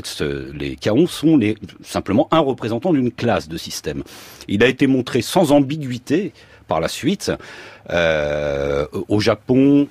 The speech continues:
et, euh, euh, dans une collaboration, euh, entre l'Europe et les États-Unis à Stanford, euh, que, qu'une autre particule, donc, euh, qu'on appelle le B,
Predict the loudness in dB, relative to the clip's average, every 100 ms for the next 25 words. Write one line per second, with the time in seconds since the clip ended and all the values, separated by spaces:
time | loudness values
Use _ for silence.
0 | _ _ -4 0 0 -2 -10 -8 -4 -4
1 | -6 -8 -10 -12 -12 -12 -10 -6 0 0
2 | 2 2 4 2 2 0 0 2 2 2
3 | 2 2 0 -2 -4 -4 -2 0 2 2
4 | 0 -4 -4 -2 0 -2 -4 -6 -2 0
5 | 0 -2 -2 -4 0 2 2 0 -4 -14
6 | -18 -16 -18 -18 -8 -2 0 0 0 2
7 | 4 2 -8 -8 2 4 4 2 -2 -2
8 | -8 -8 -8 -8 -12 -20 -14 0 2 2
9 | 0 -2 -4 -16 -4 -2 -2 -2 -4 0
10 | -2 -4 -2 0 -2